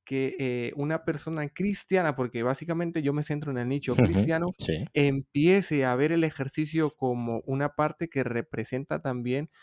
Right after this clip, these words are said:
Speaker 1: la manera en la que puede honrar a Dios? Esta,
Speaker 2: <laughs>
Speaker 1: es, eh,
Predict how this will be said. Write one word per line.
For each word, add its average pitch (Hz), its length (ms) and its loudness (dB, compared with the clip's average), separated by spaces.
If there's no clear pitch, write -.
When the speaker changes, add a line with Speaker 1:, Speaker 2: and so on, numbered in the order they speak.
Speaker 1:
la 165 140 2
manera 165 280 0
en 156 40 0
la 147 100 0
que 120 120 -6
puede 107 200 -4
honrar 107 280 -2
a 101 100 -4
Dios? 135 300 -2
Esta, 82 280 -2
Speaker 2:
<laughs> 90 140 -16
Speaker 1:
es, - 280 -4
eh, - 480 -16